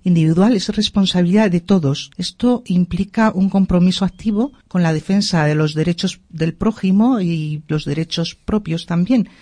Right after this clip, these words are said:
Esto se hace posible desde el lugar que cada uno ocupa en la sociedad. Desde Cáritas, pues, invitamos a que dejéis vuestra huella de justicia para construir una sociedad sostenible para las personas y para el medio ambiente. Para eso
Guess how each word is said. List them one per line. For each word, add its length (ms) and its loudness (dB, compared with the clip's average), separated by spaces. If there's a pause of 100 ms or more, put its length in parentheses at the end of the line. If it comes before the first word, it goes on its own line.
(260)
Esto 320 0
se 120 0
hace 140 0
posible 640 2
desde 280 0
el 60 2
lugar 300 2
que 120 -4
cada 220 2
uno 220 2
ocupa 320 -4
en 80 -2
la 60 -2
sociedad. 480 -8 (320)
Desde 260 0
Cáritas, 600 0
pues, 560 0 (200)
invitamos 800 2
a 120 0
que 640 -2
dejéis 440 -2
vuestra 320 -2
huella 240 0
de 80 0
justicia 680 -4 (220)
para 220 0
construir 480 0
una 180 2
sociedad 500 -2
sostenible 680 -4
para 160 -6
las 180 -6
personas 540 -6
y 40 -2
para 200 -4
el 60 -2
medio 260 -2
ambiente. 640 -4 (280)
Para 220 -2
eso 380 -2